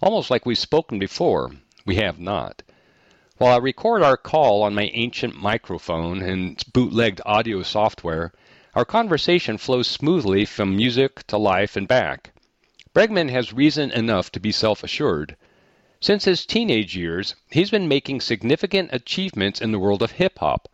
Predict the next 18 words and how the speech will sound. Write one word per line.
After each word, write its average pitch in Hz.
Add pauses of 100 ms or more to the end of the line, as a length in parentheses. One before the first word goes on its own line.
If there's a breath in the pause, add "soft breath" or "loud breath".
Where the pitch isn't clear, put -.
(400 soft breath)
signing 143
to 104
Detroit-based 117
label 107
Trackside 101
at 92
nineteen. 104 (760)
His 117
band, 135
Coast -
to 90
Ghost, 95 (320 soft breath)
long 160
buzzing 127
in 110
the 101
Denver 101
area, 101